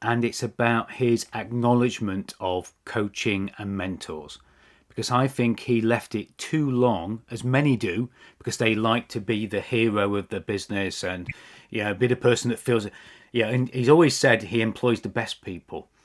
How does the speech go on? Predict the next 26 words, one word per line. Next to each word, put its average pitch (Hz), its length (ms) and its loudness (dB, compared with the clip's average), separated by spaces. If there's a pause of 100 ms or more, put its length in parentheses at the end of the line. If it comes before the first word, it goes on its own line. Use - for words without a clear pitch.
(640)
But 110 220 0
it's 117 200 -6
only 135 240 4
recently, 117 800 0
in 95 160 -4
probably 104 260 -6
the 98 80 -4
last 98 280 -4 (280)
five 104 600 -2
to - 100 -12
seven 101 320 -4
years, 98 400 -2
that - 100 -12
he's 98 180 -10
acknowledged 104 760 -4 (480)
the 107 120 -2
help 107 280 -2
from 101 240 -8
people 98 240 -6
like - 160 -10
Tony 107 280 -2
Robbins 98 720 -4
and, 98 440 -6 (320)
you 104 80 -6
know, 98 80 -8 (260)
that, - 240 -2